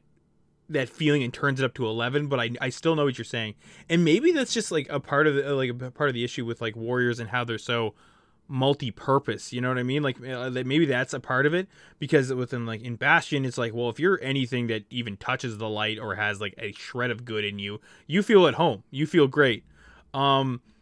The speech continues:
you go to, uh, Rivendreth, and, like, I mean, if you're shady, if you're, you know, like, if, like, rogues, warlocks, uh, mages to a degree, shadow priests, like, I mean, you f-, still feel at home there too.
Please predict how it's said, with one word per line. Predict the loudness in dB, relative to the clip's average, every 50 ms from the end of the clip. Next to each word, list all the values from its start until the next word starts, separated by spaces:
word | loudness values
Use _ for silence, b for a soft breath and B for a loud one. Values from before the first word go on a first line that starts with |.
| _ _ _ _ -4
you | -4 4
go | 6 8 8 8 6
to, | 4 0 0 0 2 2 2 2 0 0 0 -2 -2 -4
uh, | -4 -2 -2 -2 -2 -2 -4 2
Rivendreth, | 4 4 4 6 6 8 8 8 8 8 4 -2 -8
and, | -6 -4 -4 -2 -2
like, | -4 -6 -6
I |
mean, | -6 -6 -6 -6
if | -8 -8 -8
you're | -8 -8 -8
shady, | -8 -8 -2 4 6 8 8 8 6 4 2 4 2 2
if | 2 -2 -6 -8 -8 -6
you're, | -4 -4 -2 -2 -4 -6 b b b b b b b _
you | -4 -2
know, | -2 0 -2 -4 -4
like, | -6 -6 -6 -6 -8 -8 -12 -12 -8
if, | -8 -6 -6
like, | -6 -4 -4 -4 -4 -4
rogues, | 0 4 6 8 8 6 6 4 0 -6 -10
warlocks, | -4 0 2 4 4 4 4 4 2 0 -2 -4 -10 -16 -12 -8
uh, | -4 -4 -4 -4
mages | -4 -2 2 4 4 4 2 -2 -4 -4
to | -4 -4
a | -2
degree, | -2 -4 -6 -4 -2 -2 -2 -2 -4 -8
shadow | -10 -8 -2 0 2 4 2 2
priests, | 0 -4 -4 -6 -6 -6 -10
like, | -10 -8 -6
I | -6
mean, | -6 -6 -6 b b b b b b b
you | -6 -2 0 0
f-, | 0 -2
still | 2 4 4 4
feel | 6 4 6 6 6 6
at | 6
home | 4 2 2 2 2 2 0
there | 0 0 -2 -2
too. | -2 -2 0 2 2 2 0 -2